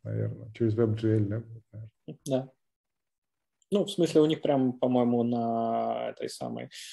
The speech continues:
Speaker 2: в документации где-то есть примеры, в смысле, в браузере уже можно запустить, э, китэшное, за-, скомпилированное,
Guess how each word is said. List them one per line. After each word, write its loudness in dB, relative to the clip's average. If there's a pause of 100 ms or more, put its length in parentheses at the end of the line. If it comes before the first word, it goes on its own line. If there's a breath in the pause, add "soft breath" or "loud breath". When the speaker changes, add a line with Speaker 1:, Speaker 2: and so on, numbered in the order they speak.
(220 loud breath)
Speaker 2:
в -2
документации 0
где-то -8
есть -8
примеры, -2
в -20
смысле, -12
в -10
браузере -2
уже -8
можно -6
запустить, -10
э, -6
китэшное, -2
за-, 0
скомпилированное, -4